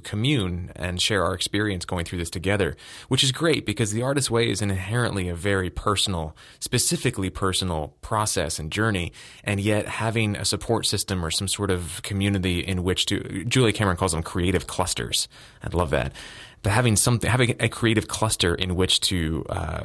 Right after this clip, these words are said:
experience this, uh, as well, when you're ready to sort of reach out and be social about it. And, and I think that's absolutely an essential part of it. It's so huge. So if you are a member, hop into the membership, check out the, uh,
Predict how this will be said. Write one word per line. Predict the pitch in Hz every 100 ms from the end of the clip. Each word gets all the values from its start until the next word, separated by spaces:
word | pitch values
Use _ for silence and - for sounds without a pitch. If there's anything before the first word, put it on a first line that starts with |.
| -
experience | - - 110 101 90
this, | - 78 - - -
uh, | - 82 -
as | 87 87
well, | 85 110 67 71 - - - -
when | 101 98
you're | 92
ready | 87 110 95
to | 85
sort | - 87
of | 82
reach | 87 92
out | 82 80
and | 78
be | 73
social | - 73 -
about | 73 78 78
it. | 82
And, | 82 82 -
and | 85
I |
think | 87 95
that's | 87 -
absolutely | 85 - 87 80
an |
essential | 82 - 87 -
part | - 104
of | 85
it. | 82 - - - -
It's | -
so | - 113
huge. | - 135 -
So | - 107 92
if | - 101
you | 139 156
are | 92 143
a |
member, | 131 156 139 80 80 - - - -
hop | 143 147
into | 147
the | 135
membership, | 117 117 117 139 143
check | - - 107
out | 120 113 -
the, | 107 104 -
uh, | 82 87 85